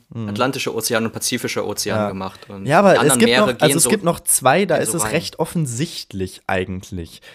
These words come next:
Speaker 2: Okay.
Speaker 1: Die grenzen zwar auch an die großen Ozeane dran, aber ich geb dir einfach mal einen kleinen Tipp. Bam, bam, badadam, bam, badadam, bam, badadadam.
Speaker 2: Das Ka-, <laughs> die Karibik,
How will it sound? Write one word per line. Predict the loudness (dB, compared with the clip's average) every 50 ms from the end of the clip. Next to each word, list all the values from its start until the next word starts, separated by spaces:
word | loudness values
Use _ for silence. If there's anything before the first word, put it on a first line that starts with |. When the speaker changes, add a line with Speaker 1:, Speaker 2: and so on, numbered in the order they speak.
| -20 -20 -20 -20 -20 -20 _ -20
Speaker 2:
Okay. | -14 -12 -10
Speaker 1:
Die | -6 -4 -4 -4 -4 -4
grenzen | 2 2 2 2 2 0 -2 -2 -2
zwar | 0 0 0 2 2
auch | 0 0 0
an | -2 -2 -4
die | -6 -4
großen | -2 -2 -2 -2 -4 -6
Ozeane | -6 -6 -6 -6 -6 -6 -6 -4 -4 -6 -6
dran, | -4 -4 -4 -4 -4
aber | -6 -6 -6 -6 -6
ich | -6 -12 -4
geb | -4 -4 -2 -2
dir | -2 -4
einfach | -2 -4 -4
mal | -4 -4 -4
einen | -6 -6
kleinen | -6 -4 -4 -4 -2
Tipp. | -2 -2 -2 -2 -6 -14 _ _ _ _ _ _ _
Bam, | -4 -4 -4 -4 -4
bam, | -4 -4 -4 -4 -6 -6
badadam, | -6 -6 -6 -6 -4 -4 -4 -4 -6 -6
bam, | -4 -4 -4 -4 -6 -6
badadam, | -6 -4 -4 -4 -4 -4 -6 -6 -6 -6
bam, | -6 -6 -6 -6 -6 -6
badadadam. | -6 -6 -6 -6 -8 -8 -8 -8 -8 -8 -8 -10 -14 -18 _ _ _ _ -6 -2
Speaker 2:
Das | -2 -2 -2 -4 -6
Ka-, | -6 -6 -6 -6 -8 -12 -14 -8 -6 -4 -4 -4 -4 0 0
<laughs> | 0 0 0 -4 -4 -4 -6 -6 -6 -6 -6 -6 -8 -8 -10 -12 -12 -10 -8
die | -4
Karibik, | 0 0 0 2 0 -2 -2 -2 -4 -4 -6 -12